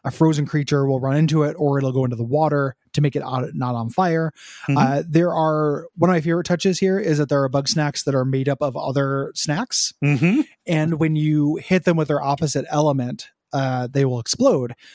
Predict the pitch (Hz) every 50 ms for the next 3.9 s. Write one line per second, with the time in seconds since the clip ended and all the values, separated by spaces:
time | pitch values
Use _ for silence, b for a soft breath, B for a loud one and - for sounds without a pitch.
0 | B B B 131 123 - - 170 156 151 147 147 - 147 - - - 202 208 -
1 | _ - - 165 156 147 127 - - 233 262 220 156 143 135 135 139 127 123 147
2 | 143 139 139 131 - 143 117 - - 151 151 147 - - - - 147 143 135 131
3 | 131 127 123 139 139 139 135 135 131 135 131 123 123 120 - - -